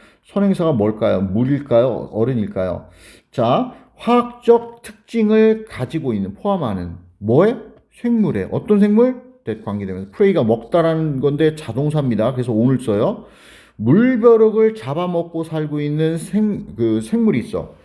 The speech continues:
그 생물의 특징을, 화학적 특징을 포함한다. 뭐가? 어덜트가 성-, 에, 선행사겠어요? 아니죠. 워러죠. 어덜트는 말이 안 돼요. 얘기는, 얘는 물벼룩인데. 그러니까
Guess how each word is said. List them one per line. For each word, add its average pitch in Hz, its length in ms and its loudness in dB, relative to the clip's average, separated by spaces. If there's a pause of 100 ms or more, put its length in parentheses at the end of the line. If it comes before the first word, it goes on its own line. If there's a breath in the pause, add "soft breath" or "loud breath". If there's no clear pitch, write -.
(380 soft breath)
그 254 360 0
생물의 202 920 2
특징을, 170 760 -6
화학적 226 400 -2
특징을 180 500 -4
포함한다. 131 760 0 (340)
뭐가? 101 500 -2 (720)
어덜트가 151 480 2
성-, 170 300 -4
에, 107 580 -4
선행사겠어요? 175 580 0 (460 soft breath)
아니죠. 110 560 -2
워러죠. 117 840 0
어덜트는 143 1160 0
말이 107 220 0
안 180 160 -2
돼요. 208 260 2
얘기는, 143 380 -2 (240 loud breath)
얘는 127 320 2
물벼룩인데. 98 1160 0 (520 soft breath)
그러니까 214 360 2